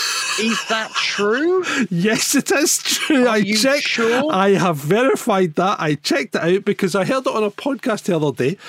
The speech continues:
Speaker 2: and I thought, "I'll need to check that." And I checked it out, and it is true. Fact
Speaker 1: Okay,
Speaker 2: checked.
Speaker 1: what, what, well, personally speaking, I cannot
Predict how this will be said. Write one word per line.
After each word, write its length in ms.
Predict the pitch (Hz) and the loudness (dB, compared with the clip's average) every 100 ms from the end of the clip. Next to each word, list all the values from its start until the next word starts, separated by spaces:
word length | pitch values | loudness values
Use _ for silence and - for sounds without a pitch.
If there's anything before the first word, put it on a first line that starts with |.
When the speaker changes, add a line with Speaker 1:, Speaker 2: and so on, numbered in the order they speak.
| - - _ | -18 -20 _
Speaker 2:
and 80 | 202 | -8
I 60 | 214 | -6
thought, 340 | - 127 - _ _ _ _ _ _ - | -4 -6 -8 _ _ _ _ _ _ -4
"I'll 120 | 226 | -2
need 200 | 139 120 | -2 -4
to 80 | - | -6
check 240 | - 226 | -4 -2
that." 180 | 180 131 | -2 -2
And 140 | 139 135 | 0 0
I 80 | |
checked 360 | 120 - 254 - | 0 0 -2 -4
it 80 | 170 | -2
out, 220 | 151 165 - | 0 0 -2
and 260 | 147 160 | -2 0
it 140 | 180 180 | -2 0
is 260 | 196 - - | -2 -2 -4
true. 560 | - - 208 185 113 - _ _ _ _ _ _ _ _ _ _ _ | -6 0 2 2 2 -6 _ _ _ _ _ _ _ _ _ _ _
Fact 440 | - 254 247 202 | -6 -2 -2 -2
Speaker 1:
Okay, 260 | 147 - 175 | -4 0 0
Speaker 2:
checked. 200 | 180 165 | 2 0
Speaker 1:
what, 180 | 175 | 0
what, 200 | 196 196 - - | 0 -2 -4 -4
well, 160 | 214 202 | 0 0
personally 600 | - 247 269 - 247 240 | -2 -2 -2 -2 -4 -6
speaking, 460 | 220 233 226 208 185 | -4 -6 -4 -6 -4
I 180 | 170 185 | -4 -4
cannot 560 | - 190 190 175 165 | -6 -6 -4 -4 -4